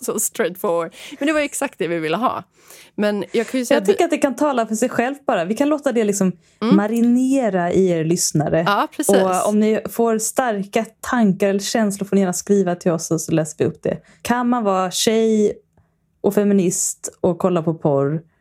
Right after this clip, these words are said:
Speaker 2: och samtidigt tycka att killar som tittar på porr inte kan vara feminister? Är det rimligt?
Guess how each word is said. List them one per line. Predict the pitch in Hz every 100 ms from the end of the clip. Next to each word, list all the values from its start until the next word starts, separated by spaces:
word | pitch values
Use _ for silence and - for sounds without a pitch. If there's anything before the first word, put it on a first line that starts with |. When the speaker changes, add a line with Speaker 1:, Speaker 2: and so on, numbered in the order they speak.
| _ _ _ -
Speaker 2:
och | 170 165
samtidigt | - 180 165 160 175 170
tycka | - 190 170
att | 165
killar | - 185 165
som | 156 165
tittar | 156 156
på | 156
porr | - 151 143
inte | 143 160 151
kan | 139 135
vara | 135
feminister? | 127 131 - - - -
Är | 226 277 247
det | 240 220
rimligt? | 214 175 156 - -